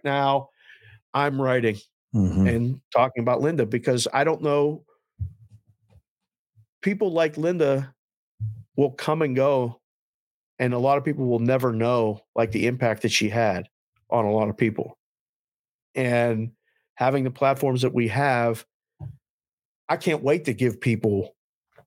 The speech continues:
Speaker 1: recognition, something like that. And I don't know if they're gonna have a service. I mean, there's just so many things. I,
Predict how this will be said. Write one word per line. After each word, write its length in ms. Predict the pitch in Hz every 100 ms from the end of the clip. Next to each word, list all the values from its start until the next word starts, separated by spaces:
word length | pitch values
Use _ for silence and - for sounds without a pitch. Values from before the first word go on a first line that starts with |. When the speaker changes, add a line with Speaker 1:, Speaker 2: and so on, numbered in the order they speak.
| _ _ _
Speaker 1:
recognition, 800 | 131 127 127 113 120 117 113 110 - - _ _ - - -
something 640 | - 131 131 127 127 117
like 240 | 113 113 -
that. 380 | 120 123 - -
And 360 | 117 107 107 - - _ _ _ _ _ _ _ _ _ _ -
I 160 | 131 139
don't 160 | 143
know 160 | 135 135
if 100 | 131
they're 140 | 143
gonna 160 | 127 123
have 160 | 120 113
a 20 |
service. 440 | - 127 127 127
I 20 | 113
mean, 140 | 113
there's 200 | 113 120
just 220 | 123 -
so 140 | - 120
many 160 | 123
things. 280 | 120 135 127
I, 120 | 123